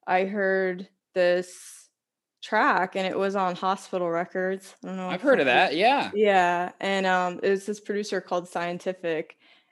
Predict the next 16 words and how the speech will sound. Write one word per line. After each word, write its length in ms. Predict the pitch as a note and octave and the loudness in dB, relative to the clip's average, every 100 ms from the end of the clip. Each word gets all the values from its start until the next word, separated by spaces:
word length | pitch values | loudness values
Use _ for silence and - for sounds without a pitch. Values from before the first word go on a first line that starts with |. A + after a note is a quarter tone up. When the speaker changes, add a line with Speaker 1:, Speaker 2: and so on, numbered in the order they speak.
| - | 2
Speaker 1:
And 140 | A#3+ B3 | 2 4
to 120 | C4+ | 2
me, 440 | A3 G3+ A3+ C4+ | 2 2 4 4
it 260 | - F#3 - | 4 2 2
kind 320 | - G3 G#3 | -6 -2 0
of 280 | G#3+ G3+ - _ _ _ _ _ _ _ _ | -2 -4 -14 _ _ _ _ _ _ _ _
resembled 760 | F#3 G3+ F3+ F3 F#3 A3 C#4 C#4+ | -4 -4 0 -2 0 -2 -2 -2
some 220 | - C4+ - | -2 -2 2
elements 600 | G3 A3+ C#4 C#4+ C#4+ - | 2 4 4 4 2 -6
of, 220 | A3 A3 | -4 -2
like, 360 | A#3+ A#3 A#3 - | 2 0 -2 -2
happy 240 | B3 C4 C#4 | 0 2 2
hardcore 480 | C4+ C4+ - C4 B3 | 0 -2 0 4 4
and, 100 | F#3+ | 2
like, 200 | F#3 - | -2 0
early, 600 | F3+ F#3+ G3 F#3+ G3 G#3 | 2 2 4 2 2 -2